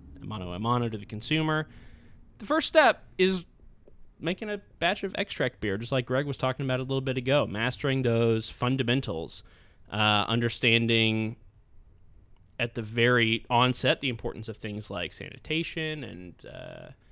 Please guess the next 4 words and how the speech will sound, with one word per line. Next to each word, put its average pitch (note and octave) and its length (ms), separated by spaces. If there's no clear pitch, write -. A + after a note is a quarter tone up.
yeast C#3+ 280
management, D3+ 520
and A2 140
then G#2 240